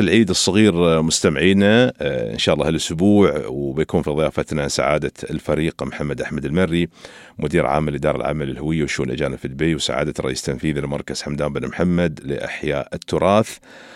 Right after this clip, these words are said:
آه، سعادة عبد الله حمدان بن دلموج. فتريونا في ختام، آه، الموسم إن شاء الله تعالى حلقة العيد الصغير جوائز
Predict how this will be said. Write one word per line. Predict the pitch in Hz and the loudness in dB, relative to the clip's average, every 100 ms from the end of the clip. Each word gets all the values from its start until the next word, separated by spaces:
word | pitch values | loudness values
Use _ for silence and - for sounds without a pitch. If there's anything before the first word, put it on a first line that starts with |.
| - - | -20 -2
آه، | 80 78 | 2 2
سعادة | 65 73 69 76 64 | 0 -2 0 -2 -4
عبد | - 67 76 | -4 -4 -2
الله | 71 | -4
حمدان | - 71 73 71 65 | -4 -2 -2 -2 -4
بن | 69 | -4
دلموج. | 71 71 98 107 - | -4 0 4 4 2
فتريونا | - 82 - 92 95 101 95 | 0 0 4 4 6 6 4
في | - 82 | 2 -2
ختام، | - 78 110 113 120 123 117 - - - - - | -2 -2 4 6 6 4 2 -14 -20 -20 -20 -2
آه، | 82 80 - | 2 2 2
الموسم | 85 90 90 - 76 | 2 4 4 2 0
إن | |
شاء | 67 85 | 2 0
الله | 76 | 2
تعالى | 65 64 92 | 0 0 0
حلقة | 95 - - - | 0 -2 -4 -6
العيد | 65 80 | -4 -4
الصغير | 65 - 80 104 101 | -4 -2 2 4 4
جوائز | 87 85 90 92 - 98 82 | 2 2 4 2 2 0 -2